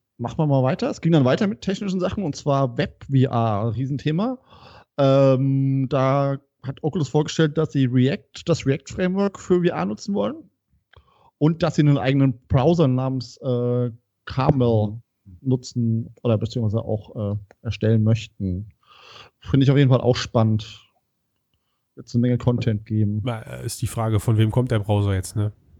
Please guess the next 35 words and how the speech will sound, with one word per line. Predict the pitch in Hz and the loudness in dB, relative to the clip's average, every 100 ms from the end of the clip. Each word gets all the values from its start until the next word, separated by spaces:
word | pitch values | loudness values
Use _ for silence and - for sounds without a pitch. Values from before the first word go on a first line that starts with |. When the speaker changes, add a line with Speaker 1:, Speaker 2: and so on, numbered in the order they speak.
| - | -4
Speaker 3:
Oculus | - - 120 135 | -2 0 0 0
oder | 143 135 | 0 -2
Facebook? | 131 127 131 120 - - _ _ _ _ _ _ | -2 -6 -8 -12 -16 -20 _ _ _ _ _ _
Speaker 1:
Ja. | 135 170 214 233 262 - - - | -10 -8 -8 -8 -10 -12 -18 0
<laughs> | 226 - 175 - - - | 2 4 2 0 -8 -16
Ist | - | -6
ja | 113 | 0
dasselbe. | 104 - 107 113 107 117 | 0 2 0 0 -2 -2
Speaker 3:
Ja. | 127 110 | -4 0
Speaker 1:
<laughs> | 180 - 160 - 170 - - _ 107 - - - | 0 2 0 2 0 0 -4 _ -12 -12 -16 -6
Ja. | 127 113 - _ _ _ _ - - - - _ _ _ _ | -4 -4 -10 _ _ _ _ -18 -14 -12 -14 _ _ _ _
Genau. | 120 113 110 104 101 - - - _ | -4 -2 -2 -4 -6 -16 -20 -20 _
Finde | 139 139 | 2 4
ich | |
aber | 151 | 4
auf | 139 | 4
jeden | 127 | 0
Fall | 123 | 0
eine | 117 | -2
gute | 110 110 | -4 -10
Sache. | - 98 87 87 _ _ _ _ _ _ _ _ - - _ _ | -8 -8 -8 -14 _ _ _ _ _ _ _ _ -20 -20 _ _
Dann | 120 107 - | -2 -2 -4
kam | - 208 | -6 -4
was, | 185 175 | -4 -4
was | 160 - | -6 -4
mich | 117 | -2
sehr | 143 | 0
gewundert | 123 147 214 135 | 2 2 2 2
hatte | 131 170 | 0 0
nach | 139 135 | -2 -2
der | 135 117 | -2 -2
Facebook-Präsentation | - 170 - 143 113 131 127 131 123 - 131 185 | 0 -2 -2 -6 -4 -2 0 -2 -2 0 2 0
von | 208 135 | -2 -2
dem | 131 127 | 0 2
Social, | 143 196 143 175 | 0 2 0 0